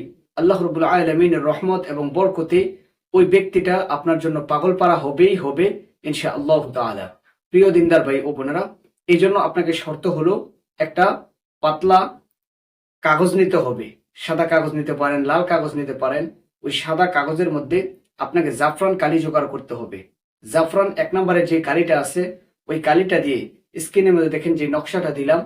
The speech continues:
এই নকশাটা আপনাকে সুন্দরভাবে লিখাই নিতে হবে। যে কোনো মানুষের মাধ্যমে অথবা আপনি যদি আরবি লিখতে পারেন, আপনি লিখবেন। অবশ্যই পাক পবিত্র অবস্থায় এবং আপনার পাঁচ ওয়াক্ত নামাজি ব্যক্তি এবং যারা হালাল খানা খায়, এই সমস্ত লোকের মাধ্যমে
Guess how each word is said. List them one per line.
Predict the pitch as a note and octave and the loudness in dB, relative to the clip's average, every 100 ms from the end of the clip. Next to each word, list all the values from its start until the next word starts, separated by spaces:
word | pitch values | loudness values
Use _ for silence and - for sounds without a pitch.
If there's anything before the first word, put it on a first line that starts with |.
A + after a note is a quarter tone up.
| - _ _ _ G3 | -8 _ _ _ 4
এই | F#3+ | 6
নকশাটা | F3 F#3+ - E3+ D#3 | 6 2 0 -2 -2
আপনাকে | D#3 E3 D#3 | -2 -6 -6
সুন্দরভাবে | - F#3+ F3 D3+ D3 F3+ - - _ _ - | -6 -2 -2 -2 -2 -2 -4 -10 _ _ 2
লিখাই | F3 F3 D#3+ | 4 4 2
নিতে | D3 C#3+ | 2 -2
হবে। | C3 B2 A#2 A2 _ _ - | -4 -4 -6 -10 _ _ -4
যে | G#3 | -2
কোনো | G#3 F3+ | 2 2
মানুষের | D#3+ D#3+ E3 | 2 0 -2
মাধ্যমে | D3+ C#3+ D3+ D3 | -4 -4 -4 -6
অথবা | C#3 C#3+ C3+ | -4 -4 -4
আপনি | C3+ E3 | -2 -2
যদি | D3+ | 0
আরবি | C#3 D#3 | -2 -2
লিখতে | D3+ - - | -6 -8 -6
পারেন, | C#3 D#3 D#3+ - _ _ D3 | -2 -2 -4 -10 _ _ -8
আপনি | D3 F#3 | -2 0
লিখবেন। | E3 D#3 B2 F3 F3+ - _ _ D3 | 2 0 0 -2 -2 -6 _ _ -2
অবশ্যই | F#3 G#3 - A3 C4+ - _ _ | 0 0 0 -2 -4 -10 _ _
পাক | E3 - | -4 -2
পবিত্র | F#3 F3+ - D#3+ | 0 0 2 2
অবস্থায় | D3 D#3+ - F3+ F#3 F#3 - _ _ D#3 | 2 0 -2 0 0 -2 -12 _ _ 0
এবং | E3 D#3 F3 - - _ - | 4 2 0 -6 -20 _ -8
আপনার | C#3 D#3+ D#3 | -4 -4 0
পাঁচ | D#3+ D#3+ | 0 0
ওয়াক্ত | D#3+ D#3+ | -4 -4
নামাজি | C#3+ E3+ E3+ D3 | 0 2 0 0
ব্যক্তি | D3 C#3+ - F3+ - - _ - | -4 -4 0 0 0 -10 _ -6
এবং | D3+ E3 | -2 0
যারা | D#3 C#3+ | 0 -2
হালাল | C#3 D3+ F3 | -2 0 0
খানা | F3 D#3 | -2 -6
খায়, | D3 D#3 D#3+ - _ _ A3 | -4 -4 -4 -6 _ _ -4
এই | A3 | -2
সমস্ত | G3+ F#3+ F3+ | -2 -4 -2
লোকের | E3 E3 E3 | 0 0 0
মাধ্যমে | D#3 C3 D3+ | 0 -2 0